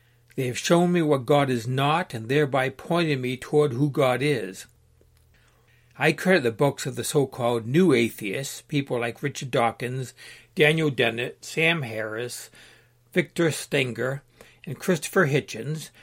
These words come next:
with helping me identify and reject false gods and thereby redirect me to true God. Especially former Christian preachers who became atheists, people like John Loftus, Charles Templeton, and Dan Barker,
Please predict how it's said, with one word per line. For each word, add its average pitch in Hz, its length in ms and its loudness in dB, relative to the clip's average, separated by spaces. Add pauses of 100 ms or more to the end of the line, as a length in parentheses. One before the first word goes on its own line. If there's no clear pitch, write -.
(200)
with 147 140 -4
helping 180 420 2
me 147 100 4
identify 143 720 0
and 135 220 -4
reject 127 560 0
false 156 400 2
gods 117 520 0
and 117 140 -6
thereby 127 440 2
redirect 131 720 0
me 113 180 -2
to - 160 -6
true 196 400 2
God. - 400 -6 (840)
Especially 196 440 2
former 143 420 2
Christian 147 420 -2
preachers 143 540 0
who 123 100 -10
became 127 480 -2
atheists, - 600 -8 (520)
people 151 320 0
like 117 240 0
John 123 360 -2
Loftus, 139 640 0
Charles 120 460 -6
Templeton, 123 680 -6
and 113 140 -12
Dan 113 300 -6
Barker, 151 520 -2